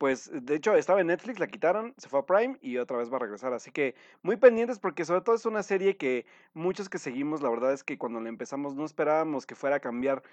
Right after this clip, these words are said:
tanto nuestra perspectiva de la sitcom, sobre todo porque Community es una serie que juega mucho con la creatividad de, de, de los entornos que tienen, a, a pesar de ser una escuela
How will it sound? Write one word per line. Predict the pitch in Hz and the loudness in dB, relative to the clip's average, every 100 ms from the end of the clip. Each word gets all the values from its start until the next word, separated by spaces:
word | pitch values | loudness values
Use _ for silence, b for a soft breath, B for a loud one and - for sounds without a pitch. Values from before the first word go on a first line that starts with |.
| b b | b b
tanto | 180 180 214 | 4 4 2
nuestra | 175 139 - | -2 -4 -4
perspectiva | - - - 143 | -8 -10 -6 -4
de | 143 | -2
la | 110 | -4
sitcom, | - 127 156 143 | -6 -8 -6 -6
sobre | 135 117 | -4 -6
todo | 117 165 | -2 -2
porque | - 110 107 | -2 -12 -8
Community | 117 139 170 160 185 185 b b - | -6 -4 -4 -4 -6 -8 b b -6
es | 165 | -2
una | 240 233 | 0 -2
serie | 214 208 202 190 190 208 b b _ | 0 4 4 6 2 2 b b _
que | - 175 - _ | 0 0 0 _
juega | - 220 254 | -2 2 2
mucho | 233 226 262 | 2 -2 -4
con | 247 160 | -4 -2
la | 135 | -2
creatividad | 131 135 135 143 | -4 -4 -2 -2
de, | 143 170 | -2 -6
de, | 151 123 120 | -4 -4 -4
de | 110 120 | -6 -8
los | 113 117 113 | -6 -6 -6
entornos | 123 113 127 143 135 | -8 -6 -6 -6 -10
que | 117 | -8
tienen, | 127 143 | -6 -4
a, | 127 | -6
a | 135 120 | -6 -6
pesar | - | -6
de | 147 | -6
ser | 156 | -4
una | 147 | -6
escuela | 117 - 135 131 127 | -6 -6 -2 -2 -2